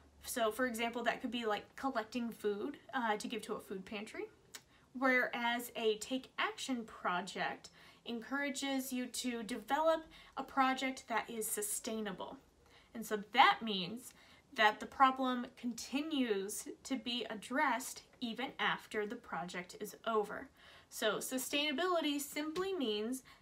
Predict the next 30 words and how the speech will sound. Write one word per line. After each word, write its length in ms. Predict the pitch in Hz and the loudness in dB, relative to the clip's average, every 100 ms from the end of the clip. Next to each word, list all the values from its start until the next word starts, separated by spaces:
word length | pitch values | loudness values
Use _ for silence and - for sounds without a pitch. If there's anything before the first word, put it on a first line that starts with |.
| _ | _
uh, 220 | - 208 - | 0 0 2
coming 280 | 285 311 | 0 4
up 200 | 294 269 | 4 4
with 120 | 277 262 | 2 -2
a 60 | |
solution 640 | 233 - 220 233 226 254 233 | -2 -2 -4 -4 -2 -2 0
that 260 | 208 196 190 | 2 2 0
lasts. 800 | - 208 196 175 - - - - - - - | -6 2 4 4 0 -12 -10 -12 -12 -20 -16
So 400 | - 311 - - - - - | -4 0 0 -4 -20 -20 -14
let's 400 | 240 240 262 - | -2 2 2 -2
take 200 | - 320 | -4 -2
a 60 | 302 | -2
look 220 | 196 - | -2 0
at 260 | 262 277 - | 4 4 2
an 140 | 214 226 | -6 -4
example. 540 | 269 370 415 - - _ - - - - | -4 -4 -4 -8 -10 _ -20 -20 -20 -4
Um, 280 | 247 254 240 - | 2 2 2 2
maybe 460 | 254 247 254 254 | 4 4 2 0
you 200 | - 254 | 2 2
want 320 | 254 254 254 - | 4 4 2 2
to 100 | 302 | -2
do 160 | 269 | -2
something 500 | 262 262 247 262 254 - | -2 -2 -2 -2 -2 -4
about 520 | 226 - 208 196 - | -6 0 0 0 -4
the 60 | |
trash 680 | - - 214 202 262 - - - - | -12 0 2 2 0 -6 -8 -12 -4
at 280 | 226 214 - | 0 0 0
your 320 | 233 220 226 220 | -4 -2 -2 -2
local 300 | 196 180 - | -4 -4 -6
park. 380 | - 359 - | -2 -2 -4